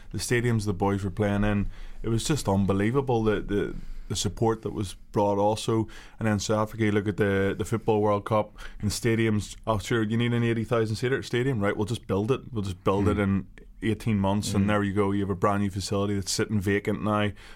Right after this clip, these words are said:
Speaker 1: and it's not getting any use out of it." They're like, "Right, hold on, we'll bring a Rugby World Cup here. We'll get these stadiums filled again." And the way that the South African rugby is at the minute, there was a point made on Joe Live last night,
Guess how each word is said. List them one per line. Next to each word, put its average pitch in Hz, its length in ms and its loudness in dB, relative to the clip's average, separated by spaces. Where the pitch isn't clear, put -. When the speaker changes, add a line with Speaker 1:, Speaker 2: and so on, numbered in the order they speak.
Speaker 1:
and 101 420 0
it's - 140 -6
not 104 360 -2
getting 101 200 -2
any 104 200 0
use 101 240 0
out 107 120 0
of 107 60 0
it." - 200 -2
They're 107 160 0
like, 90 180 -4
"Right, 90 160 -6
hold 101 200 -2
on, 95 200 0
we'll 98 100 0
bring 98 220 -2
a 95 80 2
Rugby 95 240 0
World 90 260 0
Cup - 240 -4
here. 104 220 2
We'll 104 100 -2
get 98 140 -2
these 98 220 -2
stadiums 95 360 -2
filled 101 280 -2
again." 104 320 0
And 110 100 2
the 110 60 4
way 139 140 2
that 131 240 0
the 101 340 2
South 107 180 2
African 101 240 0
rugby 95 280 2
is 101 180 2
at 107 80 2
the 113 60 0
minute, 113 200 2
there 104 100 2
was 98 80 -2
a 101 40 -4
point 117 260 0
made 101 200 2
on 95 140 2
Joe 101 140 2
Live 95 340 2
last 98 320 0
night, 107 260 2